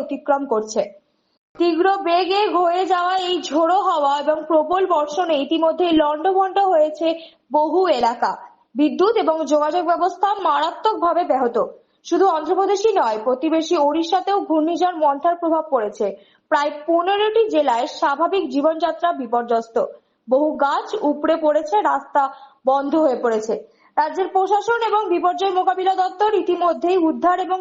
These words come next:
ত্রাণ কার্যক্রম শুরু করেছেন। উপকূলবর্তী এলাকা থেকে বহু মানুষকে নিরাপদ স্থানে সরিয়ে নেওয়া হয়েছে। আবহাওয়া দপ্তর সতর্ক করেছে, আগামী কয়েক ঘন্টা ভারী বৃষ্টিপাত এবং ঝোড়ো হাওয়া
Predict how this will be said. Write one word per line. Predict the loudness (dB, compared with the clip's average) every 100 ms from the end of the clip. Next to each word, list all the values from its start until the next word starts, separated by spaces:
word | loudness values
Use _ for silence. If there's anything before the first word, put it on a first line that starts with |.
| -4
ত্রাণ | -2 -2 -2 -2
কার্যক্রম | -2 -2 -2 -2 -2 -6 -6
শুরু | -4 -2
করেছেন। | -2 -2 -6 -10 _ _ -20 -6
উপকূলবর্তী | -2 0 2 2 0 0
এলাকা | 0 0 -2
থেকে | -2 0 0 0
বহু | 2 2 2
মানুষকে | 0 -4 -4 -4 -2
নিরাপদ | 0 0 2 -2 -2
স্থানে | -4 -2 -2 -6 -2
সরিয়ে | -2 0 0
নেওয়া | 0 2
হয়েছে। | 0 -2 -4 -6 _ _ _ -2
আবহাওয়া | 0 0 0
দপ্তর | 0 0 0
সতর্ক | 0 0 0 0
করেছে, | 0 0 0 0
আগামী | -2 -4 -2
কয়েক | 0 0 -2 -2
ঘন্টা | -2 0 0 -2 -10 -20 _ -2
ভারী | 0 0 0 0
বৃষ্টিপাত | 0 2 0 2 0 0
এবং | 0 0 -6 0
ঝোড়ো | 2 2 2
হাওয়া | 2 2